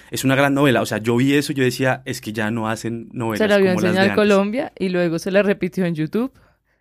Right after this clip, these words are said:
Speaker 2: y ahora
Speaker 1: <laughs>
Speaker 2: quiere que la volvamos a ver.
Speaker 1: Es, es, es una, es una, es una, es una, es una muy buena novela, en verdad. Bueno, Los Cuervos es una historia que ocurre desde el ochenta y cuatro,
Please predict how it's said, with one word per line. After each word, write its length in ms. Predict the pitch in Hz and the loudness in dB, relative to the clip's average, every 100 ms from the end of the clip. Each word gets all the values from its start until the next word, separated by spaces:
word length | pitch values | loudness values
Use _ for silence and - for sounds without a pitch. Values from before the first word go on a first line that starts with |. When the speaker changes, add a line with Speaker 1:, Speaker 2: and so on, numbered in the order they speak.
| - | -6
Speaker 2:
y 120 | 165 | 2
ahora 280 | 170 160 160 | 4 4 2
Speaker 1:
<laughs> 0 | |
Speaker 2:
quiere 280 | 160 170 175 | 0 -2 -2
que 100 | 185 | 2
la 140 | 190 | 6
volvamos 600 | 196 185 165 202 190 202 | 6 6 4 2 2 4
a 140 | 220 | 4
ver. 380 | 208 190 214 214 - - - | 6 6 4 0 -10 -20 -4
Speaker 1:
Es, 240 | 143 127 - | -4 -2 -4
es, 160 | 139 131 | -6 -4
es 220 | 139 139 | -4 -2
una, 160 | 139 | -4
es 240 | 139 131 131 | -4 -6 -6
una, 180 | 139 151 | -6 -4
es 240 | 135 - | -6 -6
una, 140 | 131 | -4
es 160 | - 131 | -4 -4
una, 180 | 127 131 143 - | -4 -4 -6 -10
es 200 | 139 123 | -8 -4
una 100 | 120 | -2
muy 160 | 135 | 0
buena 220 | 123 123 | 0 -2
novela, 320 | 127 117 95 - | -2 -2 -4 -6
en 120 | 110 | -4
verdad. 280 | 101 95 - - - | -2 -4 -6 -12 -18
Bueno, 300 | - 135 113 | -4 0 0
Los 160 | 123 127 | 0 0
Cuervos 480 | - 131 123 208 - - | 2 2 2 -6 -12 -6
es 380 | 120 117 110 | -2 0 -2
una 200 | - 127 131 | -4 -2 -2
historia 380 | 131 135 127 131 | 0 0 0 0
que 180 | 139 | -2
ocurre 380 | 113 110 117 113 | -2 -2 0 0
desde 120 | 117 | 2
el 60 | 123 | -2
ochenta 280 | 127 127 123 | -2 -4 -4
y 40 | |
cuatro, 380 | 107 113 107 135 | -2 0 0 -4